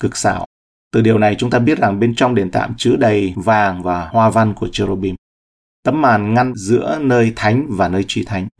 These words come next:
Tấm màn ngăn lều thánh hai ngăn, gian thứ nhất là gian thánh và gian phòng rộng hơn, bước vào đầu tiên có bàn bánh trần thiết,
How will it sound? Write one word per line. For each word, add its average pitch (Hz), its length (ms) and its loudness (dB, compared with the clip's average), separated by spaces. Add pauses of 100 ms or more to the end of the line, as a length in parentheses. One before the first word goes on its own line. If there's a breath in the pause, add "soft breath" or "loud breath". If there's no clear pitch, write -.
(540)
Tấm 151 140 0
màn 120 180 4
ngăn 131 140 2
lều 110 220 4
thánh 107 260 0
hai 127 280 0
ngăn, 123 220 2 (100)
gian 127 420 0 (120)
thứ 123 120 -2
nhất 180 340 -2
là 98 100 0
gian 107 220 0
thánh 110 280 0
và 95 380 0
gian 123 260 0
phòng 98 280 0
rộng 110 240 -2
hơn, 127 320 2
bước 143 240 0
vào 107 240 0
đầu 104 280 -4
tiên 131 280 2
có 120 160 0
bàn 98 260 -2
bánh 107 180 -4
trần 87 220 -4
thiết, 120 180 -8